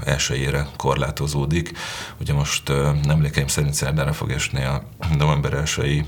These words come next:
ünnepnap, úgyhogy az azt megelőzés, az azt követő hétvégén is úgy számolunk, hogy elég erőteljes forgalom lesz. Nyilván a, a temetővel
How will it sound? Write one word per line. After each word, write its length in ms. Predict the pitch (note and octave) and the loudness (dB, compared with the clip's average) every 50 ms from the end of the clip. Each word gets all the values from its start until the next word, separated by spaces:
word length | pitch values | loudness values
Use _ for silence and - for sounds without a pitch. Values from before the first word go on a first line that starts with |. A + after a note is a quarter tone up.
| - | 0
ünnepnap, 500 | D2+ D2 C#2 D2+ D2+ - - E2+ D#2+ D#2+ - - - - - - - - - - - - - - - - | 2 2 2 2 0 0 2 2 2 2 0 -4 -8 -12 -14 -16 -16 -16 -18 -18 -20 -16 -14 -8 -6 -4
úgyhogy 220 | - - C2+ C#2+ | -2 0 0 2
az 100 | D2 D2+ | 2 2
azt 220 | D2 D2+ D#2 - - | 2 2 0 0 -2
megelőzés, 540 | D2+ D#2 D#2 D2 C#2 C#2+ C#2+ D2+ D2 - | -2 -2 0 -2 -2 -2 -2 -2 -2 -2
az 120 | - A2 F#2 | -2 -2 -2
azt 140 | C#2+ - - | -2 -2 -2
követő 320 | - - D#2 D2+ - C2+ | -2 -4 -4 -2 -2 -2
hétvégén 600 | D2 C#2+ C2+ - - D2 C#2 C2+ C2+ C#2 C#2 D2 | -2 0 -2 -2 -4 -4 -4 -2 -2 -2 0 0
is 160 | D2+ - - | 0 -2 -2
úgy 120 | - D2+ - | -4 -2 -2
számolunk, 480 | - - A#2 - C2+ C#2 C#2 C#2 - | -2 -2 -2 -2 -2 -2 -2 -2 -2
hogy 240 | - C#2+ - - - - - - - - - - - - | -2 -2 -2 -2 -2 -6 -10 -10 -10 -10 -12 -12 -10 -6
elég 300 | - - C#2+ C#2 C2 - | -4 -4 -2 -2 -2 -2
erőteljes 480 | C#2 C#2+ C#2 C2+ C#2+ C#2+ C#2 C#2+ C#2+ - | -2 -2 -2 -2 -2 -2 -2 0 -2 -2
forgalom 540 | - - C#2+ C#2+ C#2 - C2+ C#2 C2+ C#2+ D2 | 0 0 0 0 0 0 -2 -2 0 0 2
lesz. 260 | D2+ D#2+ D#2 - - | 2 2 0 0 0
Nyilván 440 | D2+ C#2+ C#2 C#2+ C3+ C#3 - C#2 - | 0 0 0 2 0 0 0 0 0
a, 380 | C#2 - D2 - - - - | 0 0 0 -2 -2 -2 -2
a 220 | - - - - - - - - - | 0 0 0 -2 -2 -4 -4 -6 -4
temetővel 680 | - C#2+ C#2+ C#2+ D2 - - D2+ D2+ C#2+ C#2+ D2 D#2 D2+ | -2 -2 0 0 -2 -2 -2 -2 -2 0 0 0 0 -2